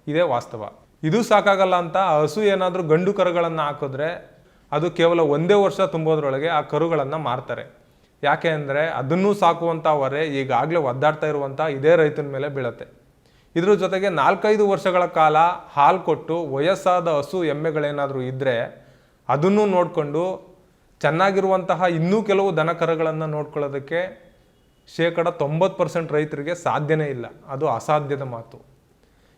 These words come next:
ಸರಿಯಾಗಿ ಮೇವು, ತಿಂಡಿ, ಕಟ್ಟೋದಕ್ಕೆ ಜಾಗ, ಮತ್ತೆ ವರ್ಷದಿಂದ ವರ್ಷಕ್ಕೆ ಹೆಚ್ಚಾಗ್ತಾ ಇರುವಂಥ ದನಕರುಗಳು, ಇವೆಲ್ಲ ಮೇಂಟೈನ್ ಮಾಡೋದಕ್ಕೆ ಖರ್ಚು,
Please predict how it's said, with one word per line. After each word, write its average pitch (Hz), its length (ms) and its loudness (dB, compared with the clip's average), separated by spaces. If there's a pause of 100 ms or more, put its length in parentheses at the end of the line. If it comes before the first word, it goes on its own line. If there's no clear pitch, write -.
(140)
ಸರಿಯಾಗಿ 170 460 4
ಮೇವು, 147 580 -2
ತಿಂಡಿ, 151 520 -4
ಕಟ್ಟೋದಕ್ಕೆ 151 640 -2
ಜಾಗ, 135 380 0 (1200)
ಮತ್ತೆ 151 340 -2
ವರ್ಷದಿಂದ 214 460 2
ವರ್ಷಕ್ಕೆ 180 400 -2
ಹೆಚ್ಚಾಗ್ತಾ 170 440 0
ಇರುವಂಥ 160 300 0
ದನಕರುಗಳು, 139 960 -2 (240)
ಇವೆಲ್ಲ 151 340 2
ಮೇಂಟೈನ್ 180 440 -2
ಮಾಡೋದಕ್ಕೆ 160 480 -2
ಖರ್ಚು, 139 720 -6